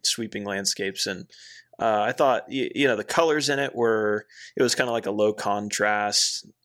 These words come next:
Um, it was all, it was all dark, which, well, most of it was dark. Uh, but there weren't a whole lot of bright scenes,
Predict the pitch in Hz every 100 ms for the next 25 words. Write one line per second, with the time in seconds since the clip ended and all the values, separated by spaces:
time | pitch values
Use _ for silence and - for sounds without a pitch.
0 | - 107 104 101 104 123 139 _ _ _
1 | _ _ _ _ _ _ _ _ _ _
2 | _ _ _ _ _ _ 127 113 139 127
3 | 113 113 117 101 104 95 104 - - _
4 | _ - 104 - - - _ _ _ _
5 | _ _ 104 98 107 117 - - 95 -
6 | 101 - - - - - - - - -
7 | - - - - - 98 104 110 - 101
8 | 107 101 98 95 95 98 - - 98 87
9 | -